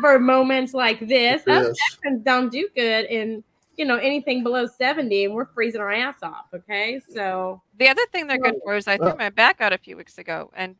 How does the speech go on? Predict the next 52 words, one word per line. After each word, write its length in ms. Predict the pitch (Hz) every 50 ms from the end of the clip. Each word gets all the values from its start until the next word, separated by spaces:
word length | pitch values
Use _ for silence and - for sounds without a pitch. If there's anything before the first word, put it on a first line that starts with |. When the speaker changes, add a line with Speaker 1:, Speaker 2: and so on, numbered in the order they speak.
| _ _ -
Speaker 3:
if 240 | 131 131 - - 135
Speaker 2:
Mm-hmm. 120 | 147 147
Speaker 3:
you're 100 | 233 220
doing 240 | 202 233 240 254 240
a 40 | 226
long 220 | 226 226 226 226
drive, 440 | 214 214 208 208 214 233 269 381 359 _ _ _ _ -
put 160 | - 254 - -
that 200 | 269 269 277 -
sucker 340 | - - 285 - - 302 285
on, 160 | 277 285 302 294
and 100 | 254 226
it'll 200 | 220 214 214 214
heat 240 | 214 247 240 - -
your 60 | 233
back 260 | - 226 285 320 _ -
up, 120 | - _ _
too. 180 | - 311 277 - _ _ -
Helps. 240 | - - _ _ _ _ _ _ _ _ _ _ _ _ _ _ _ _ _ _ _ _ _ _ _ _ _
Speaker 2:
Yes. 300 | - 117 117 - - - -
Speaker 1:
Does 140 | 226 262 262
anybody 360 | 320 370 440 453 480 494 370
else, 140 | 294 302 359
Speaker 2:
Sure. 60 | 427 415
Speaker 1:
like, 200 | 311 269 226 208
bust 240 | 247 254 262 254
out 180 | 311 285 294 285
in 80 | 269 254
a 60 | 240
sweat 320 | 240 - 220 214 214 247
when 120 | 247 247 233
they 120 | 233 226
use 240 | 214 220 220 233 220
their 140 | 220 214 208
heated 520 | 185 190 208 196 196 202 202 196 - -
seats? 380 | - - - 202 196 208 208 -
I 60 | 196
mean, 140 | 196 208 202
I 120 | 190 196 -
totally 320 | - 233 226 220 220 208
do 140 | 190 190 196
if 100 | 208 202
I 40 | 208
use 200 | 190 202 208 208
it 120 | 220 208
for 80 | - -
a 20 | 160
Speaker 2:
Well, 60 | 160
you 60 | 156
Speaker 1:
long 80 | 147 147
Speaker 2:
have 60 | 147 143
Speaker 1:
car 160 | 151 151